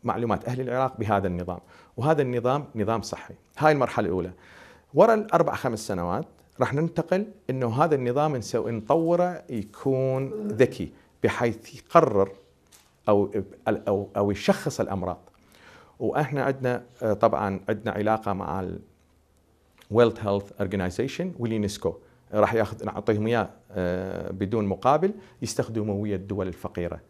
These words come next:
وبهذه الاستخدامة راح ي-، يساعدنا بجمع، آه، إحنا نسمى معلومات أكثر. كل ما، طبعًا الذكاء الاصطناعي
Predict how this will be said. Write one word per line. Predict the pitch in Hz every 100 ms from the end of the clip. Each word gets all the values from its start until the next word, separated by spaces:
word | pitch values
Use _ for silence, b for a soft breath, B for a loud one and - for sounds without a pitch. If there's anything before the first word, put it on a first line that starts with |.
| b b b b b
وبهذه | 110 104 143 180 143 127 - -
الاستخدامة | 113 101 - 123 117 143 139 107 104
راح | 110 -
ي-، | 110 101 -
يساعدنا | 95 - 123 107 139 135 135
بجمع، | 131 113 107 160 151 123 - _ -
آه، | 110 95 90
إحنا | 98 113
نسمى | 107 107 110 76 82
معلومات | 107 98 110 127 127 -
أكثر. | - - 71 B B B B
كل | - 214
ما، | 170 143 - -
طبعًا | - 113 120
الذكاء | 120 117 156
الاصطناعي | 143 117 - 117 107 110